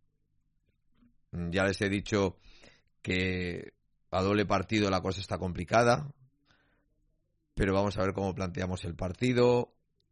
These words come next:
ellos cómo se encuentran, eh, si nosotros somos capaces de, de generarles dudas.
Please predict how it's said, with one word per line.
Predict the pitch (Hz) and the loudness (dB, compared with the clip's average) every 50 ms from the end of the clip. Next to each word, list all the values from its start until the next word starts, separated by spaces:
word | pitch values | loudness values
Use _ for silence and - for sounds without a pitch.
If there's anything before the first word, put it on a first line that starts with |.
| _ _ _ _ _ _ _ _ - | _ _ _ _ _ _ _ _ -6
ellos | - 101 107 107 110 101 - | -4 -2 0 0 0 -2 -2
cómo | - 117 104 104 101 | -6 -8 -6 -6 -6
se | - 98 | -8 -8
encuentran, | 90 87 - 107 120 123 120 98 135 113 117 117 117 120 123 127 _ _ _ _ _ - _ _ _ _ _ _ _ _ _ _ _ _ _ _ _ _ _ _ _ - | -10 -8 -6 -4 -4 -4 -4 -4 -2 -2 0 0 -2 -6 -8 -12 _ _ _ _ _ -20 _ _ _ _ _ _ _ _ _ _ _ _ _ _ _ _ _ _ _ -10
eh, | 95 98 98 | -8 -8 -6
si | - 110 | -6 -6
nosotros | 98 98 95 - 110 101 107 98 | -6 -4 -4 -4 -4 -4 -4 -4
somos | 113 107 104 101 | -2 -2 -4 -2
capaces | - 107 98 98 107 101 - 110 101 95 90 | -2 -4 -2 0 -2 -2 -2 -2 -4 -4 -4
de, | 90 95 92 92 92 87 | -4 -2 -2 -2 -4 -4
de | 92 95 | -6 -8
generarles | - - 98 92 92 92 101 104 98 90 92 87 | -6 -6 -4 -4 -2 0 0 0 -2 -4 -6 -4
dudas. | 95 117 117 107 110 107 107 104 95 - - | -4 -2 0 2 2 2 2 0 -2 -6 -14